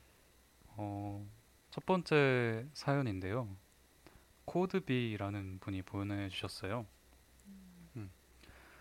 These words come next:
Speaker 1: 어, "신촌에서 가장 차-, 자주 찾게 될 거라고 생각한 바였어요.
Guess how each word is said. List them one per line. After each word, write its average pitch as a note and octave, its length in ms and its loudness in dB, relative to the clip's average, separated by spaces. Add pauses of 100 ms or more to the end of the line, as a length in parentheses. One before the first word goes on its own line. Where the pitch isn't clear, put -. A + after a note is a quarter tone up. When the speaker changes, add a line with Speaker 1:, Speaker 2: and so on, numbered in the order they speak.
(400)
Speaker 1:
어, G2 440 -4
"신촌에서 E3 800 4
가장 A#2 320 4
차-, D#3+ 140 0 (240)
자주 B2+ 460 4
찾게 - 300 0
될 D3+ 140 2
거라고 A2+ 440 2
생각한 G#2+ 640 -2
바였어요. G#2+ 520 -4